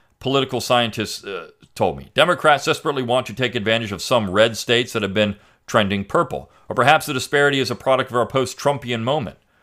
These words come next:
Or perhaps something else entirely." Right? So this is why Democrats are, they're, they're loserdom, right? They're, "Well, we're turning this around. We're turning it purple," which they're really not. They're not at all.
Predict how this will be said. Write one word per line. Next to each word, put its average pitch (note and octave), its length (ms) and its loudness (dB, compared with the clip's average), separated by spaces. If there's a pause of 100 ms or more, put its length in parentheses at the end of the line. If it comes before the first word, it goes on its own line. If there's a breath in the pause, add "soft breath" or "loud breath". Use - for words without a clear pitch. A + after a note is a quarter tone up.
(160)
Or - 40 -20
perhaps B2 320 0
something G#2 300 -2
else F#2+ 220 2
entirely." E2+ 540 -6 (1600)
Right? F2+ 180 -6
So B2+ 140 -2
this D3+ 180 -2
is D3 140 -6
why C#3 160 6
Democrats A#2 680 2
are, G#2+ 60 -2
they're, F2 280 -4
they're - 0 -
loserdom, G2+ 760 -2
right? F2+ 220 0
They're, G#2+ 140 -2
"Well, D3+ 240 -2
we're G3+ 240 2
turning A#3 280 2
this G#3+ 180 0
around. D#3 180 2
We're E3+ 160 -4
turning C4 300 2
it A3+ 120 -14
purple," - 440 0
which - 300 -10
they're A2 120 0
really F#2+ 280 -4
not. D2+ 300 -8 (920)
They're B2 120 -4
not - 180 -8
at - 80 -8
all. - 400 -4